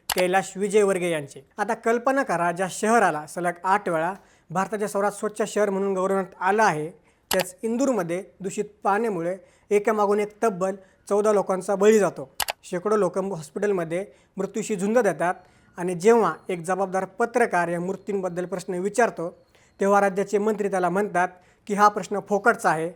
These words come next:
हा प्रश्न फालतू आहे." मित्रांनो, राजकारणात संवेदनशीलता हरवत चालली आहे का? आज आपण एका अशा नेत्याबद्दल बोलणार आहोत, ज्यांच्यासाठी लोकांचा जीव म्हणजे केवळ एक आकडा आहे, ज्यांना सत्तेचा इतका मात चढला आहे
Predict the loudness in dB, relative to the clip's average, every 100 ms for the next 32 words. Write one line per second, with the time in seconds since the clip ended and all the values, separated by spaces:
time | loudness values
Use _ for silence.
0 | 0 0 2 -2 -6 2 2 2 -2 -4
1 | -10 _ _ _ _ _ _ -4 2 2
2 | 4 4 2 0 -2 -2 0 0 0 -2
3 | -4 -2 0 0 -2 -2 -2 2 2 2
4 | 0 -6 -8 _ _ _ _ _ 2 4
5 | 6 4 2 0 0 0 0 0 -2 -2
6 | -2 -2 -2 0 2 4 2 0 -4 -4
7 | -2 -2 -2 -4 -6 -10 _ -6 -6 -6
8 | -6 -6 -4 -4 -2 -2 -4 -6 -8 -16
9 | _ -4 2 4 2 0 -2 2 2 2
10 | 0 -12 _ _ _ _ _ -4 -2 0
11 | -2 -4 -4 -2 -2 -2 -2 0 0 -2
12 | 0 0 4 4 4 2